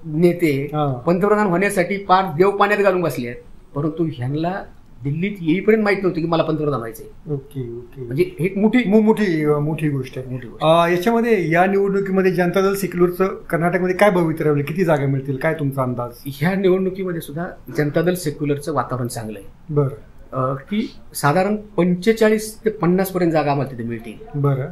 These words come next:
Speaker 1: आणि पुन्हा एकदा जनता दल सेक्युलर पक्षाला बरोबर घेतल्याशिवाय कर्नाटकची सत्ता कोणाला स्थापता येणार नाही,
Speaker 2: बरं.
Speaker 1: अशी परिस्थिती आहे.
Speaker 2: अ, पण, अ, देवेगौडांचं असं असतं की ते काँग्रेस बरोबर जातात,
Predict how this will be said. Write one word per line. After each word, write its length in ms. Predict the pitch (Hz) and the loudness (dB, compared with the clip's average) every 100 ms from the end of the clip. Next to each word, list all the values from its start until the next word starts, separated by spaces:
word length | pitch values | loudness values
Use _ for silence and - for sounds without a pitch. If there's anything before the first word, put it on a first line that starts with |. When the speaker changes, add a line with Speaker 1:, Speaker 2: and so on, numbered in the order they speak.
| - | -4
Speaker 1:
आणि 220 | 127 165 | -2 0
पुन्हा 500 | - - 160 175 208 | -2 -4 2 4 4
एकदा 300 | 185 156 156 - - - 113 | 2 0 -2 -6 -18 -20 -4
जनता 320 | 139 143 165 | 0 0 0
दल 120 | 185 | 0
सेक्युलर 440 | 190 147 139 151 147 | -2 -6 -6 -2 -2
पक्षाला 500 | 139 - - 139 147 - - | -4 -10 -8 -6 -6 -8 -14
बरोबर 380 | 120 139 170 185 | -2 2 4 2
घेतल्याशिवाय 600 | 151 127 127 123 147 156 | 0 -4 -8 -6 -8 -10
कर्नाटकची 500 | 127 127 127 131 - | -10 -10 -10 -12 -14
सत्ता 300 | 143 - - | -14 -12 -6
कोणाला 480 | 139 - - 180 214 | -6 -4 2 4 4
स्थापता 320 | 214 143 - | 2 -6 -2
येणार 240 | 135 127 123 | -2 -2 -6
नाही, 160 | 139 | -6
Speaker 2:
बरं. 300 | 170 143 139 | -2 0 0
Speaker 1:
अशी 180 | 160 131 | -2 -4
परिस्थिती 420 | 135 143 - 117 | -2 -2 -2 -12
आहे. 100 | - - | -14 -2
Speaker 2:
अ, 140 | 170 175 | 4 4
पण, 220 | 196 208 | 4 2
अ, 220 | 196 165 | 2 0
देवेगौडांचं 480 | 151 185 208 208 208 | 2 2 2 0 0
असं 140 | 196 | 0
असतं 160 | 208 202 | 0 0
की 80 | 185 | 2
ते 220 | 190 185 | 2 2
काँग्रेस 380 | - 165 175 190 | -2 0 2 2
बरोबर 360 | 180 185 180 | 2 2 2
जातात, 460 | 175 175 - 156 156 | 2 0 2 2 2